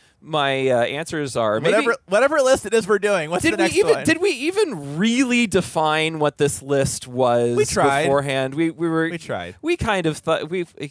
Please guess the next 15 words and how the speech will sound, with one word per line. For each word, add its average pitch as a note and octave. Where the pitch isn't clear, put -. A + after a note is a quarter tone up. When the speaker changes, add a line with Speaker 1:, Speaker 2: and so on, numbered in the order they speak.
Speaker 1:
we D#3
kinda B3
started E3
with C#3
unexpected C#3
moments B2
and A#2+
then A2+
we A#2
Speaker 2:
Unexpected F#3
Speaker 1:
thought C3+
of D#3+
Speaker 2:
plot F#3
turns, D#3+
Speaker 1:
plot D3